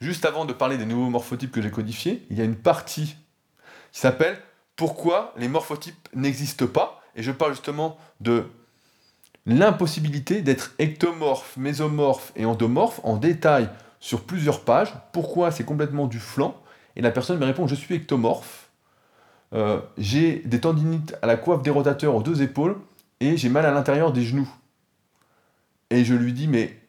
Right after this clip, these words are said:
ce n'est pas du tout ton analyse <laughs> morpho-anatomique, tu n'as pas du tout utilisé l'e-book,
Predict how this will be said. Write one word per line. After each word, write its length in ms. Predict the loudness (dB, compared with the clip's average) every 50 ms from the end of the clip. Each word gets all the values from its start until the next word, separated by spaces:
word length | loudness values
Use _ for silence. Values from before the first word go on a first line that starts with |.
| _ _
ce 160 | _ -4 -2 0
n'est 80 | 0
pas 180 | 2 2 0 0
du 120 | 0 -6
tout 180 | -14 -16 -16 -10
ton 200 | -8 -4 -2 -2
analyse 640 | 0 2 2 2 2 2 2 2 0 0 -2 -4 -6 -6
<laughs> 60 | -6
morpho-anatomique, 1000 | -6 -6 -8 -10 -6 -2 0 0 0 0 -4 -4 -4 -6 -4 -4 -6 -6 -8 -10 -14 -20 -20 -20 -20 -20 -20 -20 _
tu 100 | -4 0
n'as 100 | 0 0
pas 260 | 0 2 2 2 2
du 140 | 2 -2 -8 -16
tout 320 | -14 -14 -12 -12 -12 -10 -10
utilisé 560 | -10 -10 -10 -8 -6 -4 -4 -2 -4 -4 -6 -4
l'e-book, 380 | -4 -2 0 0 0 -2 -4